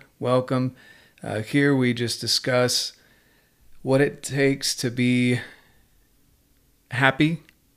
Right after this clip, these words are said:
successful, and to be progressing constantly in your life. I'm not perfect at this. Obviously, I'm human. Uh, I'm learning every day. There's multiple facets of my life that I'm still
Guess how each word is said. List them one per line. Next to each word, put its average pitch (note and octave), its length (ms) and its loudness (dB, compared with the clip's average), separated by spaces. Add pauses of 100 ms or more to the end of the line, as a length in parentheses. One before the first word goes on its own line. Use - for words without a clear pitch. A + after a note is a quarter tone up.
(520)
successful, B2+ 760 2
and A#2 160 0
to A2+ 80 -6
be A#2 160 -2
progressing A#2 680 0
constantly A2 920 -6
in A#2 160 -6
your A2 100 -2
life. B2 380 2 (580)
I'm A#2+ 200 0
not B2+ 240 0
perfect D3+ 440 2
at C#3+ 120 0
this. D#3+ 400 2 (180)
Obviously, B2+ 540 0
I'm B2 100 0
human. C3+ 480 0 (540)
Uh, G#2 260 -6 (360)
I'm A2 160 0
learning B2+ 260 4
every B2+ 160 2
day. C#3 300 6 (420)
There's A2 280 -2
multiple A#2+ 840 -2 (580)
facets B2+ 440 2
of A#2+ 80 -4
my A#2 120 -2
life A#2 400 0
that A2 160 -2
I'm G#2+ 260 -2
still A2 580 -4